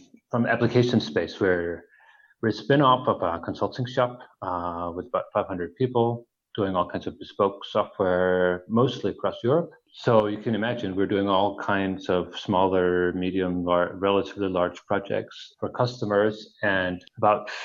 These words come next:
ten, fifteen years ago,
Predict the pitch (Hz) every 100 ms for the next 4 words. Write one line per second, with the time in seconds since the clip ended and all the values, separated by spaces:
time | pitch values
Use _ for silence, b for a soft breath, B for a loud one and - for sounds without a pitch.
0 | B B B - - 127 120 123 127 127
1 | 127 127 135 123 131 113 113 110 113 107
2 | 101 101 104 101